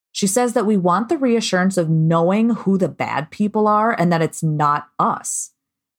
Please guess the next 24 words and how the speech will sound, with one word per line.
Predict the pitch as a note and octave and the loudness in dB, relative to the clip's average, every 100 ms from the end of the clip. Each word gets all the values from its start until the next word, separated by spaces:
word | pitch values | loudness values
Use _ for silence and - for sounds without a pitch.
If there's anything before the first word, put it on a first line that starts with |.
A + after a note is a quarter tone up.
| _ _ _ _ - | _ _ _ _ 0
And | G3+ | 0
she | G3 G#3+ | 0 -2
closes | - A3+ B3 D4 C4+ | -2 0 2 0 0
out | G#3+ G3 G3 _ _ _ _ _ | 0 0 -2 _ _ _ _ _
this | G3 G3 | -2 0
documentary | F#3 F3 F#3+ E3+ E3+ E3 | -2 0 0 2 2 2
with | D#3+ D#3+ | 0 -2
saying, | - D#3+ D3+ D3 D3+ _ _ _ _ _ | -2 -2 -2 -6 -8 _ _ _ _ _
"We're | F3 F#3+ G3 | 0 0 0
all | - F#3+ A#3 D4+ | 0 2 2 -2
afraid | D4+ - D3+ C#3 D3 G3+ - _ _ _ | -6 -4 -2 0 0 -2 -6 _ _ _
and | F3 E3+ | 0 0
fear | - - B3+ A#3+ D#3+ D3+ - | -4 -4 0 0 0 -2 -2
makes | E3 D#3 - | -2 -2 -6
people | - D#3+ - C3+ | -10 -8 -6 -8
crazy." | - - C#3+ C3+ - - - _ _ _ _ _ _ _ _ - | -8 -6 -4 -6 -8 -12 -14 _ _ _ _ _ _ _ _ -2
We | F#3 F#3+ | -2 0
end | F#3+ G3 A3+ | 0 2 0
this | A3 F3 E3 D#3+ - - _ _ _ _ _ _ _ _ - | 0 0 -2 -4 -8 -12 _ _ _ _ _ _ _ _ -8
officially | F#3 C4 D4 A3+ D#3+ D3 D3+ | -4 -2 -2 0 0 0 0
with | D#3+ | -2
some | D#3+ E3 | 0 0
on-screen | D3+ E3+ - G#3 | 0 -2 -2 -2
text | G#3 C3+ B2+ - - | -2 -6 -8 -12 -20